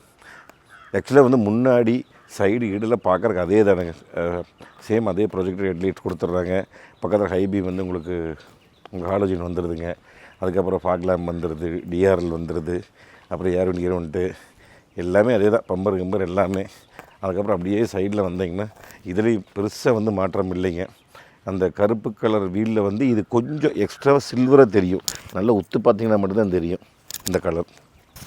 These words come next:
கருப்பு ப்ளஸ் கிரே கலர் மாதிரி கொடுத்துருக்காங்க, அஹ், டைமண்ட் கட்லேயே. அப்புறம் டயர் சைஸ் எல்லாம் அதே தானுங்க. என்ன வராது அப்படின்னு கேட்டிங்கன்னா, வெளியே வர்றதில்ல. இங்க பாருங்க, இங்க வெறும் மண்டை மட்டும்தான் கொடுத்துருப்பாங்க.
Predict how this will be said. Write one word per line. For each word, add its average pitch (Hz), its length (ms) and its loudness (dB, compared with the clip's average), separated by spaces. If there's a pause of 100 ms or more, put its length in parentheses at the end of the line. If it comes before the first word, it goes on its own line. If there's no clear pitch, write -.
(280)
கருப்பு 113 400 2 (460)
ப்ளஸ் 90 220 2
கிரே 113 220 8
கலர் 123 220 4
மாதிரி 107 260 0
கொடுத்துருக்காங்க, 87 480 -4 (200)
அஹ், 87 280 -6
டைமண்ட் 92 300 -2
கட்லேயே. 85 360 -6 (460)
அப்புறம் 101 220 -2
டயர் 104 260 6
சைஸ் 117 180 0
எல்லாம் 110 180 2
அதே 98 180 2
தானுங்க. 92 320 0 (100)
என்ன 101 320 -2
வராது 98 580 2
அப்படின்னு 95 300 -6
கேட்டிங்கன்னா, 92 320 -2
வெளியே 101 240 2
வர்றதில்ல. 90 420 2 (540)
இங்க 92 160 2
பாருங்க, 92 260 2 (500)
இங்க 92 160 -2
வெறும் 104 160 2
மண்டை 95 280 0
மட்டும்தான் 101 280 -4
கொடுத்துருப்பாங்க. 87 520 -6